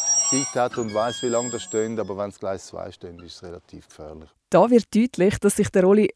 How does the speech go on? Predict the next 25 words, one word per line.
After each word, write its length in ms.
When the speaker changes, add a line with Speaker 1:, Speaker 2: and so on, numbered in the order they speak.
Speaker 2:
trotz 380
Zürcher 340
Dialekt 540
und 140
dann 80
auch 80
noch 100
so 180
richtig 460
aus 140
der 120
Stadt 440
voll 280
und 80
ganz 280
da 120
oben 180
integriert 540
hat 240
und 160
in 60
der 80
Bändler-Szene 680
daheim 460
ist. 200